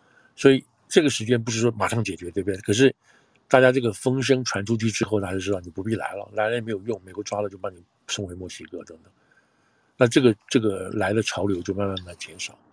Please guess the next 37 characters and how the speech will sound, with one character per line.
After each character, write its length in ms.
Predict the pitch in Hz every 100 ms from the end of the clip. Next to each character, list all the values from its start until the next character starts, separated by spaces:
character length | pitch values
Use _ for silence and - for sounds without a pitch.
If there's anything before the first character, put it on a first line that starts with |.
| _ _ _ _ _
那 100 | 156
拜 220 | 139 180
登 120 | 185 131
的 60 |
做 160 | 117 127
法 100 | -
是 80 | -
刚 100 | 113
好 120 | 110
是 40 | 92
相 240 | - 117
反， 160 | 110 - _ _ _ _ _ _ _ 95 87
是 140 | - 110
吧 80 | 104
？“啊， 60 |
你 100 | 117
进 180 | 110 123
来， 80 | 90
你 80 | 85
进 160 | 98 98
来。” 60 | 85
哇， 160 | - 117
大 120 | 113
家 80 | 120
一 120 | 123
传 200 | 117 104
十， 320 | 110 - 101
十 200 | 98 110
传 180 | 104 107
百 160 | 104 -
，“你 80 |
赶 140 | 117 104
快 120 | 113
来， 120 | 98
赶 100 | -
快 140 | - 104
来。” 180 | -